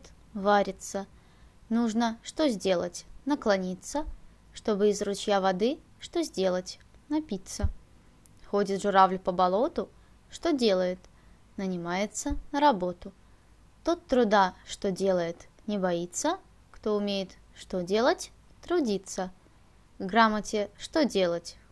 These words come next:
учиться. Вперёд «что сделает?» пригодится. За всё что делает? Берётся. Да не всё, что делает, удаётся. Теперь назовём слова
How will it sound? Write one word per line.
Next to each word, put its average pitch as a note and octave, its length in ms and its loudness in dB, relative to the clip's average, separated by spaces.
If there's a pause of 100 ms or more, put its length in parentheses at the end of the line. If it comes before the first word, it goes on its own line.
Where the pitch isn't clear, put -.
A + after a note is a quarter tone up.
(140)
учиться. G3+ 680 -4 (500)
Вперёд G3 560 2 (200)
«что - 240 -6
сделает?» F#3+ 560 0 (380)
пригодится. B3+ 800 -2 (600)
За G#3 200 0
всё B3+ 380 0 (180)
что - 280 4
делает? F3 560 0 (320)
Берётся. G3 720 0 (520)
Да G3 160 0
не F#3+ 160 -2
всё, F#3+ 340 4 (180)
что - 260 -6
делает, F#3 460 0 (400)
удаётся. C#4 720 4 (840)
Теперь A3 400 4
назовём F#3+ 540 0 (240)
слова G3+ 480 0